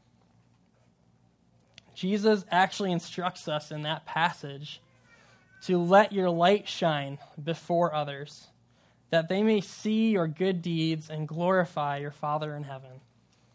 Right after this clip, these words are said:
Let your light shine before others, that they may see your good deeds to glorify your Father in heaven.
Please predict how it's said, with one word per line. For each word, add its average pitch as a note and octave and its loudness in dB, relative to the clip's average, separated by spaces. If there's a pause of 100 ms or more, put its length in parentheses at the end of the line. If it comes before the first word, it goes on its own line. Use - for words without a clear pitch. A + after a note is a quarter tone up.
(920)
Let G3 8
your F3+ 2
light G3+ 2
shine A3+ 2
before G#3 2
others, D#3 2
that D#3 -6
they F3+ -2
may F3 -2
see G3+ -6
your F#3+ 0
good F3+ -2
deeds E3+ -4 (1000)
to D#3 -6
glorify D#3+ -2
your D3+ -4
Father D3 -6
in C#3 -12
heaven. C#3 -8